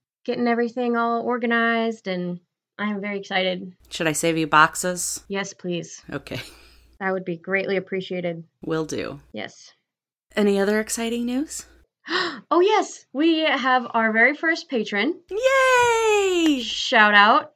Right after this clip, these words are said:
Speaker 1: to John in New Jersey.
Speaker 2: Yes, thank you, John.
Speaker 1: What's up?
Speaker 2: Glad you're listening.
Speaker 1: Thank you, John. Very exciting.
Speaker 2: And
Speaker 1: Yes.
Speaker 2: he is in the britches buoy.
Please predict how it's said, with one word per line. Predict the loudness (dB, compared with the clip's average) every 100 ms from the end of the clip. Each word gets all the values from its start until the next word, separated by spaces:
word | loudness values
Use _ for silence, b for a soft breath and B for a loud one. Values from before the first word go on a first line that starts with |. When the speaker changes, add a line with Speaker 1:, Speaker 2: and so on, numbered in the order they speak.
| -6
Speaker 1:
to | 0 2 2 2 0 -4 -16 -8
John | -4 -2 -2 -4
in | -2 -2
New | -2
Jersey. | -4 -8 -8 -4 -4 -4 _
Speaker 2:
Yes, | -4 -4 -4 -2
thank | -2 -2
you, | -4
John. | 2 4 6 6 2 -8
Speaker 1:
What's | -10 -6
up? | -4 -2 -4 -10 -12
Speaker 2:
Glad | 4 6 6
you're | 4
listening. | 4 2 2 2 2 2
Speaker 1:
Thank |
you, | 0
John. | 0 0 0 -4 -10 -4
Very | -2 -2
exciting. | -4 -4 -4 -2 -4 -8 _ -4
Speaker 2:
And | 2 4 4 2
Speaker 1:
Yes. |
Speaker 2:
he | 0 2 6
is | 6 4 2 -4 -8 -10 -6
in | -2 0
the | 2 0 -4 -10 _ _
britches | 2 2 -2 -2
buoy. | 0 2 2 -2